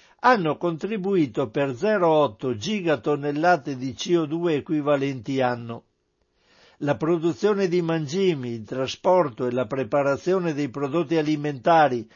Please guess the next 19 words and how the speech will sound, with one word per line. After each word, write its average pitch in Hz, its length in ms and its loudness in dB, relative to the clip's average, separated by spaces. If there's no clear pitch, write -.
di 131 220 -6
origine 143 560 0
animale 131 720 -2
hanno 160 480 2
pesato 165 680 4
per 160 280 0
tre 208 260 0
virgola 156 500 -2
sei 143 460 0
gigatonnellate 151 1300 0
C 175 260 0
O 190 80 4
due 135 440 -2
equivalenti 147 1040 0
anno. 113 440 -2
L'acquacoltura 147 1000 0
e 135 40 2
la 123 160 -2
pesca 156 640 0